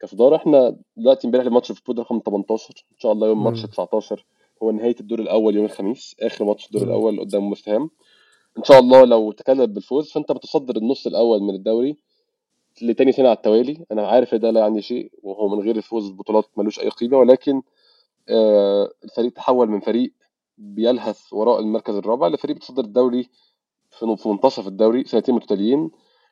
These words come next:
Speaker 1: لا أعتقد إن في أي حد مهما كان، <laughs> مهما كانت أجندته يشوف إن ده مش، مش بروجرس ومش تقدم يعني.
Speaker 2: لا طبعًا تقدم، طبعًا جدًا يعني تقدم. يعني أنت قارن، قارن أرسنال التقدم تبعه بين المشاريع، مشروع أرسنال والمشاريع التانية المشابهة لأرسنال،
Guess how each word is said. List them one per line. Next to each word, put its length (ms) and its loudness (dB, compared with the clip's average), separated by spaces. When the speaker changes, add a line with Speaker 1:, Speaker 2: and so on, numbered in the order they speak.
Speaker 1:
لا 80 0
أعتقد 280 0
إن 160 2
في 220 -2
أي 220 2
حد 440 -2
مهما 340 0
كان، 260 2
<laughs> 40 -14
مهما 200 -6
كانت 180 2
أجندته 520 0
يشوف 220 -4
إن 60 0
ده 100 -4
مش، 140 -12
مش 540 -8
بروجرس 300 -2
ومش 280 -8
تقدم 400 -6
يعني. 120 -14
Speaker 2:
لا 140 0
طبعًا 300 0
تقدم، 480 -6
طبعًا 360 -2
جدًا 220 -6
يعني 240 -10
تقدم. 460 -6
يعني 180 -4
أنت 120 -6
قارن، 440 -4
قارن 280 0
أرسنال 360 -2
التقدم 480 -6
تبعه 440 -4
بين 180 0
المشاريع، 520 -2
مشروع 400 -2
أرسنال 260 -4
والمشاريع 380 -4
التانية 460 -6
المشابهة 540 -4
لأرسنال، 460 -6